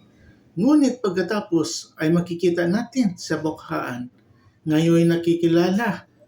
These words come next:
ko ng bahagya, ngunit pagkatapos ay makilala ko na gaya naman ng pagkakilala sa akin.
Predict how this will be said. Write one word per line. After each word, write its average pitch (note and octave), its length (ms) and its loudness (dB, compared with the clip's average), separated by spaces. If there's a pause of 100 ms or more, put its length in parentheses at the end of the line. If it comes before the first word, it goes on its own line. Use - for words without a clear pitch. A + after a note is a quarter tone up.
ko D#3 160 2
ng D#3 160 2
bahagya, D3 560 -4 (240)
ngunit A3+ 560 -2 (380)
pagkatapos E3+ 880 -2
ay D3+ 80 -2
makilala D3+ 880 -2 (240)
ko D#3 160 -2
na D3 80 2
gaya D#3+ 320 2
naman D3+ 480 0 (560)
ng B2+ 140 -2 (100)
pagkakilala G3 1120 -4
sa B2 320 -8
akin. G#2 240 -12